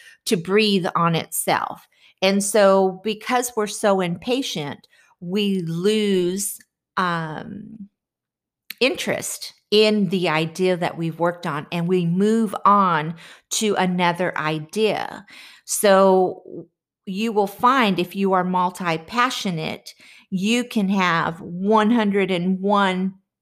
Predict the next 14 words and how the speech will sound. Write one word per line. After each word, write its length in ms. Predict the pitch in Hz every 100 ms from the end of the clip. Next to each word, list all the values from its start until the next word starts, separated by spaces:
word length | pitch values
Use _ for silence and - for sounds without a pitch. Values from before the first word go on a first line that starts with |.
| _ _ -
ideas, 840 | 185 180 165 226 285 208 156 185
but 140 | - 190
if 180 | 190 -
you 120 | 202
don't 380 | 170 214 196 - -
implement 640 | 240 - 240 185 151 -
and 100 | 185
set 300 | - 196 190
the 180 | 185 170
intention 640 | 156 - 330 381 - 180 170
with 240 | 220 220
the 80 | 180
one 340 | 175 185 180
idea, 840 | 165 160 175 160 - 262 220 165 156